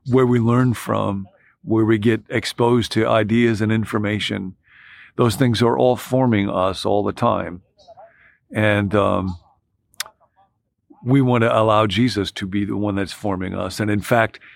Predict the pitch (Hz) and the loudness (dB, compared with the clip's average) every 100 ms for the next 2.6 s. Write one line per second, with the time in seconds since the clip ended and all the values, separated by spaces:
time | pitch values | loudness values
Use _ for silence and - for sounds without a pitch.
0 | _ 123 107 - 113 104 - 117 104 107 | _ -2 -2 0 2 2 2 0 2 0
1 | 101 92 113 107 110 104 107 117 131 131 | 0 0 0 0 0 -2 0 2 4 2
2 | 95 92 98 - - | 0 -4 -4 -4 -6